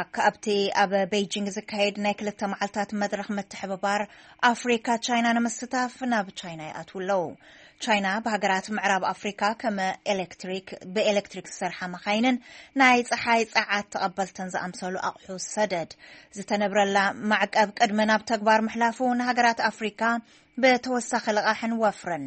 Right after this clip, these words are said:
ነዚ ኣቑሑ ክወስዳ ክጽውዕ እያ። ይኹን ደኣ እምበር እዘን እተን ሃገራት እውን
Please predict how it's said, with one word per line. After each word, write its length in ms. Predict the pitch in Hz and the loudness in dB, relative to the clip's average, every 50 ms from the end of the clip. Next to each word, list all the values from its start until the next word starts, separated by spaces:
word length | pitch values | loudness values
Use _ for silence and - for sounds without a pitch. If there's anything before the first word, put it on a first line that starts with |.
| 139 | -4
ነዚ 200 | 156 196 190 185 202 | -4 -4 -4 -2 -2
ኣቑሑ 300 | 175 165 165 - - - 190 | -2 -2 -4 -6 -8 -12 -12
ክወስዳ 400 | - - - 170 165 - - - - - - | -10 -8 -12 -12 -12 -12 -8 -8 -8 -8 -8
ክጽውዕ 480 | - _ - 202 - - - 165 147 160 | -14 _ -14 -12 -12 -12 -12 -12 -10 -6
እያ። 160 | 170 196 220 214 185 147 - _ - - - - - - | -4 -2 0 0 -2 -4 -8 _ -20 -20 -20 -20 -20 -8
ይኹን 240 | _ 269 262 311 285 | _ -2 2 4 6
ደኣ 100 | 262 247 226 | 8 8 6
እምበር 320 | 214 202 190 196 180 165 143 156 _ - - - - - - _ - | 6 4 2 0 0 0 -2 -8 _ -20 -20 -20 -20 -20 -20 _ -4
እዘን 400 | - 208 202 180 196 226 214 220 | -2 -2 -2 4 4 4 4 4
እተን 260 | - - - 254 233 | 2 0 0 2 2
ሃገራት 380 | 233 247 262 240 269 269 269 262 | 2 2 2 4 4 4 4 4
እውን 180 | 240 269 269 262 | 2 0 0 2